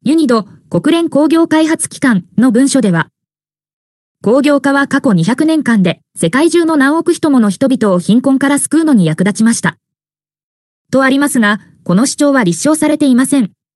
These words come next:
開発の結果、一部の幸運な人々の財産は大幅に増加し、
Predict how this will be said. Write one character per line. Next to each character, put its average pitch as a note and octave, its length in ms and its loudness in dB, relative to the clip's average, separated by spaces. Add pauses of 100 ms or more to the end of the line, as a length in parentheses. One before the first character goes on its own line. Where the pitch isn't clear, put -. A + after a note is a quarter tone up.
(840)
開 A#3+ 180 0
発 D#4 200 -4
の D4+ 120 0
結 D4 220 -2
果、 B3 200 -2 (160)
一 G3 240 -2
部 F4 80 2
の G#3+ 140 0
幸 A#3 220 0
運 D#4+ 100 0
な E4 80 0
人 F4 180 -4
々 E4 160 0
の A3+ 140 2
財 A3+ 180 0
産 G#3+ 220 0
は F3 180 -2
大 G#3 160 0
幅 D#4+ 220 0
に D4 100 2
増 G#3 180 -2
加 G#3 120 -4
し、 - 240 -6